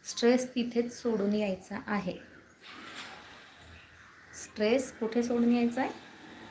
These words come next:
तिथेच सोडून यायचं आहे. कुठे? जिथे तुम्ही जॉब करता. तुम्हाला जॉबच्या ठिकाणी जॉब आणि घरच्या ठिकाणी घर करायचं आहे, तेव्हा जाके तुम्ही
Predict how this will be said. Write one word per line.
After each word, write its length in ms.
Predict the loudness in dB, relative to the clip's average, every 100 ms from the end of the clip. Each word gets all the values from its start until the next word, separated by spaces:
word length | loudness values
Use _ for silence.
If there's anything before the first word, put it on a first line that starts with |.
| -6
तिथेच 420 | -6 2 2 2 2
सोडून 300 | 4 4 2
यायचं 320 | 0 -2 -10
आहे. 160 | -20 -20 -20 -20 -20 -20 -20 -20 -20 -2
कुठे? 220 | 4 4 4 -4 -12 -2
जिथे 240 | 0 2 0
तुम्ही 240 | 2 2
जॉब 160 | 2 2 -2
करता. 260 | -12 -12 -16 -18 -20 -20 -20 -20 -20 0
तुम्हाला 420 | 6 6 6 4
जॉबच्या 760 | 4 2 2 2 0 -10 0 0
ठिकाणी 460 | 2 0 2 4
जॉब 340 | 6 6 6 2
आणि 180 | 0 0
घरच्या 420 | 2 0 -2 -4
ठिकाणी 420 | -2 -2 -2 -4 0
घर 200 | -2 -2
करायचं 460 | -4 -4 -4 -8
आहे, 60 | -16 -20 -20 -20 -20 -20 _ -4
तेव्हा 420 | 0 2 2 4
जाके 320 | 4 2 0
तुम्ही 340 | -4 -2 -2